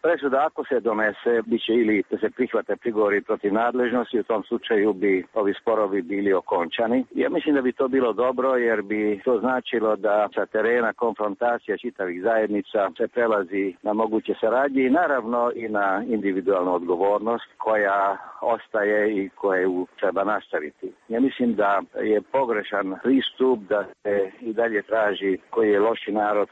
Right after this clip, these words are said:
koji je dobar narod. Umesto toga, mislim, trebalo je videti ko su činili zločine, ko su podstrekavali zločine, ko su podstrekavali strahovitu propagandu. No, ali ako bi sud ipak odlučio da je nadležan, onda će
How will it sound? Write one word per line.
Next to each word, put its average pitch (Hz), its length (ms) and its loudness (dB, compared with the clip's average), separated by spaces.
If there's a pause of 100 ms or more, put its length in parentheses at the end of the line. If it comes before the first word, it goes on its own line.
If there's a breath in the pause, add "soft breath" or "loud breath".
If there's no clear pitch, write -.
koji 98 220 2
je 92 180 2
dobar 98 360 0
narod. 104 400 0 (280)
Umesto 120 400 -2
toga, 107 300 0
mislim, 101 280 -2
trebalo 101 360 2
je 95 120 4
videti 101 500 0
ko 120 100 0
su - 120 -8 (100)
činili 107 340 2
zločine, 110 480 -2
ko 110 180 -2
su 101 180 -2
podstrekavali 101 760 0
zločine, 98 500 0
ko 95 200 -2 (180)
su 92 240 2 (120)
podstrekavali 95 840 0
strahovitu 87 420 -2
propagandu. 85 600 -2
No, 117 240 0
ali 143 160 0
ako - 160 -2
bi 320 180 -6
sud 359 160 0
ipak 359 300 -2
odlučio 131 520 0 (140)
da 104 280 2 (440)
je 101 60 0
nadležan, 113 640 0 (200)
onda 135 320 2
će 147 220 0